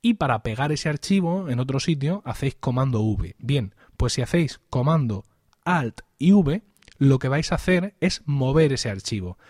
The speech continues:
Es decir, ya sabemos que no existe la opción cortar en el Mac. Esto es una cosa que nunca ha existido, pero sí puedes mover. Entonces, para mover, lo primero, digamos que es, es un, un procedimiento que se hace después, ¿no? Es decir, tú primero copias con comando C y luego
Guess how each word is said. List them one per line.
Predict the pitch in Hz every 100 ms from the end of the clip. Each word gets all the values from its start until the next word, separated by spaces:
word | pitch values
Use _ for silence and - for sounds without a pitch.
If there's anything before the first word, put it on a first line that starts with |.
| - -
Es | 127
decir, | 123 127 127
ya | 139
sabemos | 165 175 175
que | -
no | 127
existe | - 165 -
la | 120
opción | - 151
cortar | 147 - 104 - 156 151 - -
en | 110
el | 104
Mac. | 131 160 165 - _ _ _
Esto | 95 -
es | 113
una | 104
cosa | 113 113
que | 101
nunca | 110 113 117
ha |
existido, | - 165 - 185 214 - _ - - - -
pero | 131 123
sí | 180
puedes | 147 151 139
mover. | 113 98 92
Entonces, | 90 143
para | - 131
mover, | 120 120 151
lo | 135
primero, | 113 123 147 131
digamos | 107 123 147
que | -
es, | 127 -
es | 127 -
un, | 131 131 -
un | 135 139
procedimiento | 151 147 147 151 143
que | 127
se | -
hace | 127 147
después, | 113 - - 104 -
¿no? | 110 156 -
Es | _ 107
decir, | 107
tú | 98 127
primero | 135 147 135 98 _ _ _
copias | 175 170 185 254
con | - 117 101
comando | 110 117 127
C | - 233 269 _ _ _ _ _
y | 165
luego | 165 180 202 240